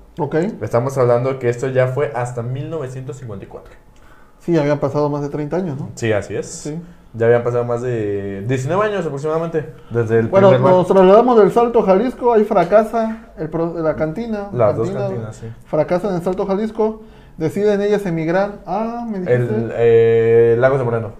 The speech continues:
Speaker 1: Lagos de Moreno, que queda
Speaker 2: Así
Speaker 1: en
Speaker 2: es.
Speaker 1: Tamaulipas.
Speaker 2: Igual en Jalisco.
Speaker 1: En Jalisco,
Speaker 2: Ujú.
Speaker 1: porque ahí, pues, había un poquito más de prioridad, eran como que nuevas, ¿no?
Speaker 2: Ujú.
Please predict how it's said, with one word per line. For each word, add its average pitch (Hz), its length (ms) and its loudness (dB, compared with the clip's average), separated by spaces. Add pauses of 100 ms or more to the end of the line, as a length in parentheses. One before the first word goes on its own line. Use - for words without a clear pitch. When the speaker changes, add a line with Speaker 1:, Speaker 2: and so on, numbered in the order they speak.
Speaker 1:
Lagos 175 200 0
de 180 80 0
Moreno, 175 240 -2
que 180 100 -6
queda 190 140 -2
Speaker 2:
Así 196 100 0
Speaker 1:
en 226 60 -2
Speaker 2:
es. - 320 -8
Speaker 1:
Tamaulipas. 147 260 -6
Speaker 2:
Igual 117 300 6
en 113 120 0
Jalisco. 110 360 -8
Speaker 1:
En 160 100 -8
Jalisco, 220 520 -4
Speaker 2:
Ujú. 120 80 -6 (440)
Speaker 1:
porque 196 300 -2
ahí, 180 240 6
pues, 180 220 -4
había 160 340 2
un 165 100 -4
poquito 165 380 -6
más 160 200 -2
de 160 140 -2
prioridad, 156 380 -2
eran 165 160 0
como 156 240 -8
que 147 100 -8
nuevas, 165 320 0
¿no? 156 80 -4
Speaker 2:
Ujú. 160 240 -2